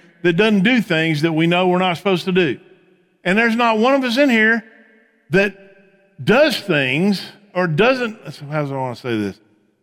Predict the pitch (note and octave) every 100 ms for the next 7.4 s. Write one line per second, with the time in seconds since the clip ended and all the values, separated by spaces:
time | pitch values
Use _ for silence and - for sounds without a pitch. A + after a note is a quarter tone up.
0 | _ F3 G3 F3 F#3 C4+ C#4 G#3+ G3+ -
1 | D#4 D#4+ G3+ F#3 F3 G#3 G3+ G3+ A#3+ B3+
2 | C4+ C4+ D#4 C#4 D3+ - _ _ _ _
3 | _ _ D#3+ F3 - C3+ C3+ D3+ E3 E3+
4 | - C#3 A2 - _ _ _ _ _ _
5 | _ _ _ _ - E3 G#3 - _ _
6 | _ _ _ - F#3 - A#3+ B3 C4+ A3+
7 | A3 C4+ B3 A#3